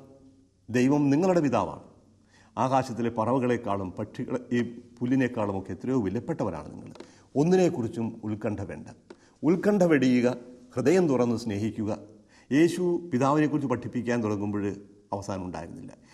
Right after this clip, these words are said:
എവിടെ നോക്കിയാലും പിതാവിൻ്റെ സ്നേഹമാണ് കാണുക. ആകാശത്ത് മേഘം ഉയർന്ന് കാണുമ്പോൾ, "എൻ്റെ പിതാവാണ് മഴ വർഷിക്കുന്നത്." സൂര്യൻ ഉദിക്കുന്നത് കാണുമ്പോൾ, "നോക്കൂ, ഈ സൂര്യൻ എല്ലാവരുടെയും മേൽ പ്രകാശിക്കുന്നില്ലേ?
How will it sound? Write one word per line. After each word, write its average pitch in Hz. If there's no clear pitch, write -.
എവിടെ 165
നോക്കിയാലും 170
പിതാവിൻ്റെ 131
സ്നേഹമാണ് 104
കാണുക. 73
ആകാശത്ത് 127
മേഘം 127
ഉയർന്ന് 120
കാണുമ്പോൾ, 107
"എൻ്റെ 113
പിതാവാണ് 113
മഴ 92
വർഷിക്കുന്നത്." 87
സൂര്യൻ 175
ഉദിക്കുന്നത് 151
കാണുമ്പോൾ, 123
"നോക്കൂ, 139
ഈ 151
സൂര്യൻ 147
എല്ലാവരുടെയും 165
മേൽ 147
പ്രകാശിക്കുന്നില്ലേ? 131